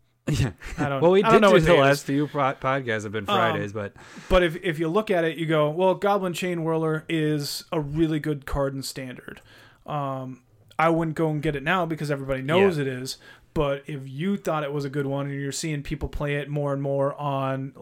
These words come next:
Speaker 2: uh, Magic Online, or if you're keeping an, uh, eye on deck lists that are being printed, uh, for any format, then you're going, "This is showing up a lot.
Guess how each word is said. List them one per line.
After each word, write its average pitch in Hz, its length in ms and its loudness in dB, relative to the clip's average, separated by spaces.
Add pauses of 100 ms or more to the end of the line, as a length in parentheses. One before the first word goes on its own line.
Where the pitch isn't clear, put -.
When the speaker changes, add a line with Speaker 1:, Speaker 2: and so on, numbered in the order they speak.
(280)
Speaker 2:
uh, 143 380 -6 (140)
Magic 147 300 -4
Online, 175 720 -2 (320)
or 147 280 -2
if 139 120 -10
you're 151 100 -6
keeping 151 280 -6
an, 139 140 -4 (320)
uh, 135 280 -8
eye 143 220 0
on 135 160 -4
deck 160 240 0
lists 160 220 -4
that 151 100 -6
are 147 80 -2
being 151 260 -2
printed, 151 480 -4 (380)
uh, 151 160 -6
for 156 160 -6
any 180 200 -2
format, 139 520 -4
then 151 80 -2
you're 151 80 -2
going, 156 180 -2
"This 175 180 -4
is 285 80 -6
showing 143 280 -4
up 165 140 -4
a - 20 -6
lot. 135 360 -8